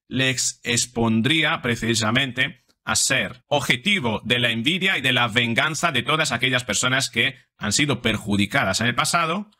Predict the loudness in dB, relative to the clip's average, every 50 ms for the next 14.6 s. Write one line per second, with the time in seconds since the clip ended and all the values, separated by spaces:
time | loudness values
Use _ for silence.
0 | _ _ _ _ _ -2 0 2 2 0 0 -2 -6 -12 _ _ _ -4 -2 -2
1 | 0 0 0 0 0 2 0 0 0 0 -2 -4 -6 -8 _ _ -8 -6 -4 -2
2 | 0 2 2 2 2 0 0 0 0 0 0 -2 -4 -8 _ _ _ _ -2 0
3 | 0 0 0 -2 -4 -4 -2 0 -2 -2 0 0 0 0 0 0 0 0 0 2
4 | 2 2 2 2 2 0 0 0 0 -2 -2 -4 -2 -2 -2 0 2 2 2 0
5 | 0 -2 -2 -2 -2 -2 -2 0 0 0 0 -2 -4 -4 -2 -2 0 0 -2 -4
6 | -2 -2 -2 0 0 0 0 0 0 0 0 0 0 0 0 -2 -2 -4 -8 _
7 | _ _ _ -6 -4 -2 0 0 0 2 0 0 0 0 -2 -2 0 0 0 0
8 | 2 0 0 0 -2 -2 0 0 0 0 0 0 0 -2 -2 -2 -2 -2 0 -2
9 | -2 -8 -12 -16 -20 -20 _ _ _ -20 -20 -20 -20 _ _ _ -2 0 0 2
10 | 2 0 -2 -2 -2 -2 -2 0 0 -2 -2 -2 -2 0 0 0 0 -2 -4 _
11 | -4 -2 0 0 2 0 0 0 0 0 0 0 0 0 2 2 2 2 0 0
12 | 0 0 0 0 0 0 2 2 0 0 -2 -4 -10 _ _ _ _ -2 0 2
13 | 2 2 2 2 2 0 0 0 0 0 -2 -2 0 -2 -2 -2 -2 -2 0 2
14 | 2 2 2 0 0 0 0 0 0 0 -2